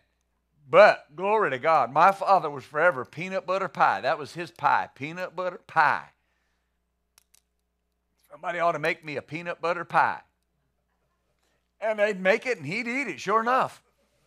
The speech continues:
Amen. But here, here's the point.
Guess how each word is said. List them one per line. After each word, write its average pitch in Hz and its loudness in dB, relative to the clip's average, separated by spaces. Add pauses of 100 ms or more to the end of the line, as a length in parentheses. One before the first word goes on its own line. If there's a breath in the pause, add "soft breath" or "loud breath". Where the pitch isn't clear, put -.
(760)
Amen. 196 -6 (380)
But 170 4
here, 208 -2
here's 190 -6
the 160 -16
point. 190 -4